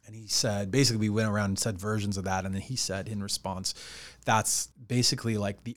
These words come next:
only way I would wanna work with you guys. Like, if you wanted to make the same record again, I wouldn't be your guy. I wouldn't be the one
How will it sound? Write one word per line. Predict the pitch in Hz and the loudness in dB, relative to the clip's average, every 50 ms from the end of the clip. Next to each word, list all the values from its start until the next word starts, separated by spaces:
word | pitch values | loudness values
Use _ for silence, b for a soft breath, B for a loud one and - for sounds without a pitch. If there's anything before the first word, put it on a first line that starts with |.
| _ _ | _ _
only | - 139 123 127 127 131 127 127 120 | -2 2 6 6 8 8 8 8 6
way | 117 113 113 107 104 | 6 4 4 2 2
I | 98 95 | 0 0
would | 98 98 92 | -2 -2 -4
wanna | 92 98 98 95 95 95 | -4 -6 -6 -4 -6 -4
work | 90 82 82 - | -6 -6 -6 -8
with | 92 - - | -12 -18 -18
you | 90 | -18
guys. | - - - - - - - | -14 -12 -12 -10 -8 -8 -6
Like, | 123 113 117 | -6 -4 -2
if | 104 | 0
you | 117 143 175 180 | 4 6 8 10
wanted | 190 185 180 175 160 139 | 10 10 10 8 6 6
to | 139 | 6
make | 139 139 131 - | 6 4 4 4
the | 131 | 2
same | - 120 117 113 | 2 4 4 4
record | 117 117 - - 117 110 | 2 2 2 2 0 0
again, | 107 110 113 110 107 - - | 0 0 0 0 0 -2 0
I | 117 117 | 0 2
wouldn't | 113 120 127 120 139 135 | 2 4 2 2 0 0
be | 123 107 | -2 -6
your | 101 95 - - - | -8 -10 -14 -8 -4
guy. | 110 95 71 58 90 78 98 | -4 -4 -4 -4 -8 -8 -6
I | |
wouldn't | 117 110 110 110 113 | -4 -2 0 0 0
be | 110 | -2
the | 101 110 104 | -2 -2 -4
one | 95 98 98 95 95 92 92 101 | -4 -2 -4 -4 -4 -4 -6 -8